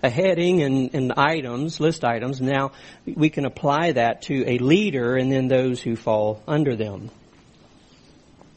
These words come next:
When we talk about <clears throat> those who are arranged, if you will, under a leader, it can, typically it's used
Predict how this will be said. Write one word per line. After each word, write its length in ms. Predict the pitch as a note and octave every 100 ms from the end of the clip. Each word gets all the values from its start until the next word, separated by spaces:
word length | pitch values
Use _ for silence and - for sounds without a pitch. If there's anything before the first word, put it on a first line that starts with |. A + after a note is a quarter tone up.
| - _ - -
When 120 | B3+
we 60 | G#3+
talk 300 | D3+ C#3+ D3
about 420 | C3 D3 D3+ - - -
<clears throat> 60 | - - - - - - - - _ - _ - - - - - - - - - - - - - - - - -
those 560 | C3+ D3 D3+ D3+ C#3 B2+
who 180 | E3+ C#3
are 240 | C3+ B2 -
arranged, 600 | B2+ B2 C3+ D3 D3 C3+
if 160 | B2+ -
you 120 | A#2+
will, 300 | A#2 A#2 A#2
under 300 | B2+ B2 G#2+
a 60 |
leader, 520 | G#2+ D3+ G#3+ B2+ G#2 G#2 - - - - - - - _ _ - _ -
it 180 | D3+ -
can, 260 | F3+ D3
typically 500 | C3+ C4+ C#4+ - D#3+
it's 160 | C3+ -
used 480 | F3+ F#3 E3 C3+